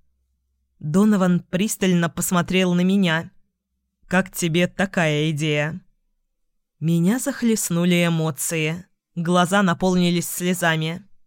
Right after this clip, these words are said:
Он снова собирался выходить в море, рисковать жизнью, чтобы спасти других, напомнила я себе. Он будет помогать людям.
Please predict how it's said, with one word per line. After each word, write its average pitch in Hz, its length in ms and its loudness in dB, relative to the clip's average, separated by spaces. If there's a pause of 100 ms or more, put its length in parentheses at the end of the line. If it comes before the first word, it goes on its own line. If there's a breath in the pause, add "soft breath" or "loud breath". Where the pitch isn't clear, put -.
(400)
Он 180 220 2
снова 185 480 -2
собирался 175 680 -2
выходить 170 480 -4
в 175 120 -4
море, 160 460 -2 (420)
рисковать 196 540 0
жизнью, 175 680 -2 (1000)
чтобы 175 540 -2
спасти - 640 -4
других, 190 760 -4 (520)
напомнила 175 720 4
я 180 240 2
себе. 170 560 -4 (580)
Он 208 340 4
будет 180 440 0
помогать 180 600 0
людям. 165 640 -2